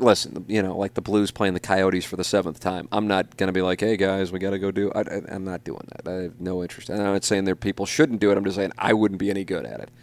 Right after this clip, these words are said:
And I'm, and, and, like, the, you know, ran-, a random golf tournament, every golf tournament,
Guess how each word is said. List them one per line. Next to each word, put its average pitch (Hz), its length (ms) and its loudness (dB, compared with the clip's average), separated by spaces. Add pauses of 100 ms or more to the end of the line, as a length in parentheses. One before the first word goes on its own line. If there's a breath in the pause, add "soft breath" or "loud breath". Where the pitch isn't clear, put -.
(400 soft breath)
And 135 140 6
I'm, 123 180 6
and, 117 160 6
and, 110 260 4
like, 104 220 4
the, 101 160 8 (420)
you 110 140 2
know, 85 240 0 (140)
ran-, 104 400 2
a 85 100 2
random 98 400 2
golf 95 340 2
tournament, 95 540 0
every 95 320 2
golf 95 240 2
tournament, 92 320 -2